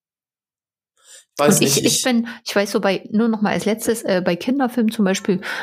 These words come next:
Speaker 2: muss es bei mir wenig Action sein und wenig Gewalt. Eher eine gute Idee. Deshalb finde ich ja auch Science Fiction immer sehr interessant.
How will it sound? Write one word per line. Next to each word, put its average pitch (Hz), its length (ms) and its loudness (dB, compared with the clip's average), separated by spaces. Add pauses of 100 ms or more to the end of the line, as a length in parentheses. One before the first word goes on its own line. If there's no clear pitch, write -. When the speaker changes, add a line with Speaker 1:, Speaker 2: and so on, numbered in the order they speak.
(140)
Speaker 2:
muss 226 160 0
es 220 120 -2
bei 196 140 0
mir 196 180 2
wenig 196 360 0
Action 220 360 0
sein 190 300 2
und 185 120 0
wenig 196 560 0
Gewalt. 208 540 0 (420)
Eher 214 720 0
eine 196 140 2
gute 262 380 0
Idee. 180 760 0
Deshalb 180 260 -2
finde 185 160 2
ich 185 80 0
ja - 100 2
auch - 80 -12
Science 175 300 -2
Fiction 226 400 0
immer 170 180 2
sehr 170 180 2
interessant. 170 640 0